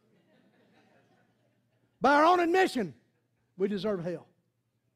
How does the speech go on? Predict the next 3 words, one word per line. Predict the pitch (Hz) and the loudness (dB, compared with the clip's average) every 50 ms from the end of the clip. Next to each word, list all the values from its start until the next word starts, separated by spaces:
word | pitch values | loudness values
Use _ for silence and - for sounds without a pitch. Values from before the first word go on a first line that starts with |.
| _ _ _ _ _ 480 466 _ _ _ _ _ _ _ _ _ _ _ _ _ _ _ _ _ _ _ _ _ _ _ _ _ _ _ _ _ _ _ _ _ _ _ _ _ _ _ _ _ _ _ _ _ _ _ _ _ _ _ _ _ _ _ _ _ _ _ _ _ _ _ _ _ _ _ _ _ _ _ _ _ | _ _ _ _ _ _ _ _ _ _ _ _ _ _ _ _ _ _ _ _ _ _ _ _ _ _ _ _ _ _ _ _ _ _ _ _ _ _ _ _ _ _ _ _ _ _ _ _ _ _ _ _ _ _ _ _ _ _ _ _ _ _ _ _ _ _ _ _ _ _ _ _ _ _ _ _ _ _ _ _
Romans | - 196 247 254 240 233 - | -4 -2 0 0 0 -2 -4
six | - 262 285 - - - | -4 -6 -6 -8 -8 -12
twenty-three. | - 226 247 254 226 240 254 262 240 160 | -8 -6 -6 -6 -6 -4 -4 -4 -6 -6